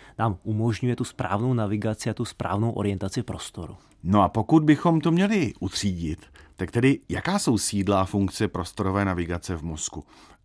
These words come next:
Speaker 2: Smyslové vstupy, paměť, jak to vlastně vůbec je?
Speaker 1: Pokud to bereme komplexně, tak na prostorové navigaci se vlastně podílí celý mozek. Pokud bychom to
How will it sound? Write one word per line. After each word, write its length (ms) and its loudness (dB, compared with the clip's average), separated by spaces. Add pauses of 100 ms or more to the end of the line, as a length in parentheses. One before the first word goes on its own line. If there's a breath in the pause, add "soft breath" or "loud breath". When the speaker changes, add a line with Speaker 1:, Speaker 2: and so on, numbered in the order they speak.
(340)
Speaker 2:
Smyslové 560 0
vstupy, 400 -2 (120)
paměť, 380 -2 (120)
jak 140 -8
to 100 -6
vlastně 280 -6
vůbec 240 -12
je? 60 -14 (400 loud breath)
Speaker 1:
Pokud 220 -4
to 80 2
bereme 320 -2 (180)
komplexně, 680 -6
tak 140 -2
na 220 -2
prostorové 600 2
navigaci 520 2
se 120 -2
vlastně 460 0 (100)
podílí 560 2 (220)
celý 400 2
mozek. 580 -2 (400 soft breath)
Pokud 280 2
bychom 260 2
to 220 4